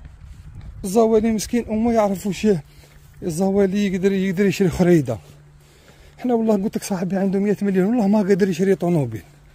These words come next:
هالي خاوتي هذه ألفين وتسعمية اورو. هذه بسعر البنك خمسة وأربعين مليون، وبسعر السوق السوداء ستين. شحال شابه، شو الله يبارك. ألفين وتسعة ديزل ميتين وخمسين ألف، مية وخمسين بي اس، ألفين وتسعمية اورو.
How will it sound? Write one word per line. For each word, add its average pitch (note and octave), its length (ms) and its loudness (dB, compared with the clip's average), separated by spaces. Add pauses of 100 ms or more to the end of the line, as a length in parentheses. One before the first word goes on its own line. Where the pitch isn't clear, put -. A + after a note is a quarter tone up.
(880)
هالي E3 260 0
خاوتي C3+ 380 -6
هذه A#2 320 -8
ألفين F#3 300 0
وتسعمية C3+ 500 -4
اورو. - 200 -12 (1300)
هذه F3+ 360 0
بسعر F3+ 300 -2
البنك E3+ 440 -6 (120)
خمسة F#3 220 -6
وأربعين D3+ 300 -4
مليون، A2 340 -8 (560)
وبسعر F#3 260 -8
السوق - 220 -12
السوداء E3+ 380 -6
ستين. A#2+ 440 -8 (420)
شحال G3+ 220 -4
شابه، G#2+ 340 -6
شو - 140 -8
الله A2+ 180 -6
يبارك. A2+ 380 -6 (1800)
ألفين F#3 280 -2
وتسعة E3 280 -2
ديزل D3+ 520 0
ميتين D#3+ 280 0
وخمسين C3+ 440 -4
ألف، D3 260 -2
مية C#3 100 -2
وخمسين B2 420 -8
بي A#2 160 -10
اس، A#2 100 -12
ألفين D#3 220 -8
وتسعمية B2+ 500 -8
اورو. A2 220 -10